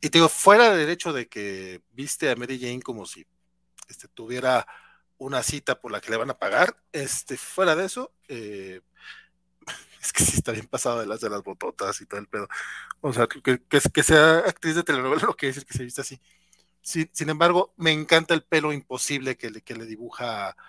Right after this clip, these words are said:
que le dibuja este Eric Larsen. O sea,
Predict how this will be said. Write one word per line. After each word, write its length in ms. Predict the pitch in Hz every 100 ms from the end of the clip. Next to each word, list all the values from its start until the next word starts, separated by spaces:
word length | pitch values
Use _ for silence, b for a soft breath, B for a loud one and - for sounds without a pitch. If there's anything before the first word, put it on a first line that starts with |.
| b b _
que 120 | -
le 100 | 113
dibuja 380 | 113 107 117 123
este 880 | 113 - - 117 107 98 92 90 90 _ _ _ _ _ _ _ -
Eric 200 | 143 120
Larsen. 360 | 131 120 - - _ _ _ _ _ _ _ _ _ _
O 80 | -
sea, 120 | 107